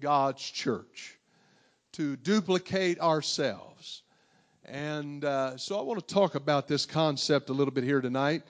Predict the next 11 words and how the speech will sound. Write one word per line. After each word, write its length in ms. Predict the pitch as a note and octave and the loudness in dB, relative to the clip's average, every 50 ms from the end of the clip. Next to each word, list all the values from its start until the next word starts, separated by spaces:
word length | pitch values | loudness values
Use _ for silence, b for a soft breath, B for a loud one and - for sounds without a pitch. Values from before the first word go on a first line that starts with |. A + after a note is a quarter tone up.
| b b b b b b b b b - | b b b b b b b b b -14
Jesus 480 | G2 A2 D3 F#3 F#3+ F3 C#3 D3+ D3 C#3 | -8 -2 0 0 0 0 0 0 0 0
said 320 | - - - D#3+ D#3 D3+ | 0 2 2 2 4 4
in 100 | D3 C#3+ | 2 2
our 140 | C#3 C#3 C3+ | 2 0 0
text, 520 | - - - E3 D#3+ F3+ E3 - - - - | -2 -4 -2 0 0 0 0 -4 -10 -4 0
"Go 120 | C#3+ C#3 | 0 0
ye 200 | C#3 C#3 C#3+ C#3+ | 2 2 2 2
into 200 | C#3 C3 B2 C3+ | 2 0 -2 -6
all 760 | - - - A#2+ D#3 D3+ D3+ D#3 E3 F3 F3+ F3 E3 D3+ C#3+ | -8 -8 -2 2 6 8 10 10 10 10 10 10 8 6 2
the 140 | B2+ A#2+ A#2+ | 0 -4 -8
world 600 | A#2 A2+ A#2+ A#2 A#2 A2+ A#2 C3 D#3 D#3+ E3 | -4 0 2 4 4 6 4 4 2 0 -2